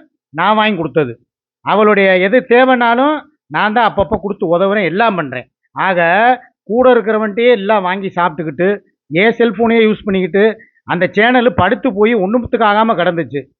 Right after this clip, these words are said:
அதை தூக்கி நிப்பாட்டி கொடுத்தது நானு. அறுபத்தி நாலாயிரம் ரூபா ஒரே பேமெண்டா. இவன் அஞ்சு மாசமா எடுக்க முடியாம கஷ்டப்படுறப்ப பட்டுக்கிட்டு இருந்தப்ப எடுத்து கொடுத்தவன் நானு. இப்போ கூட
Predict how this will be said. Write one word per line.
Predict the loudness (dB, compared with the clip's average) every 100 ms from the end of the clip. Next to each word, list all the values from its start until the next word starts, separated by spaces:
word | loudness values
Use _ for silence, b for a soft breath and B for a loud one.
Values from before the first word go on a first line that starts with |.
| _
அதை | -6 -4 -2
தூக்கி | -4 -2
நிப்பாட்டி | -2 0 0 0
கொடுத்தது | -6 -4 -4
நானு. | -2 -2 -2 -6 _ _ -6
அறுபத்தி | 0 2 2 2
நாலாயிரம் | 2 2 2 4
ரூபா | 2 2
ஒரே | 2 2 2
பேமெண்டா. | 0 -2 -2 -4 -6 _ _ _
இவன் | -4 -2
அஞ்சு | 0 0 0
மாசமா | 2 2 2
எடுக்க | 2 0 0
முடியாம | -2 0 0
கஷ்டப்படுறப்ப | -4 -2 -2 0 -2 -2 -2 2 0 0 B B -2
பட்டுக்கிட்டு | 0 0 0
இருந்தப்ப | 0 2 2
எடுத்து | 2 -2 -4
கொடுத்தவன் | -2 0 0 0
நானு. | -2 -4 -10 _ _ _ -8 -8
இப்போ | -4 2 2
கூட | 4